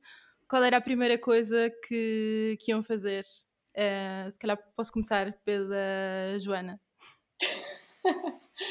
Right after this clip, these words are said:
Speaker 2: Hum, isso é uma pergunta difícil, porque de facto, ao fim de tanto tempo,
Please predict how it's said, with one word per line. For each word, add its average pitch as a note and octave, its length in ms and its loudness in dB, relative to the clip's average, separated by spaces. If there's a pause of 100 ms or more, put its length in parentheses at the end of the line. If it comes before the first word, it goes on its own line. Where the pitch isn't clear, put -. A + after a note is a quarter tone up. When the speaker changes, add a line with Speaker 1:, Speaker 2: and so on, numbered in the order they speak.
(480)
Speaker 2:
Hum, A#3+ 920 4
isso - 140 2
é - 20 6
uma D#4+ 80 4
pergunta D4 320 4
difícil, C4 480 0
porque B3+ 220 -6
de - 40 -14
facto, B3 360 -2
ao B3+ 80 -2
fim B3+ 200 -2
de A#3+ 80 -8
tanto A#3+ 320 -2
tempo, B3 560 -2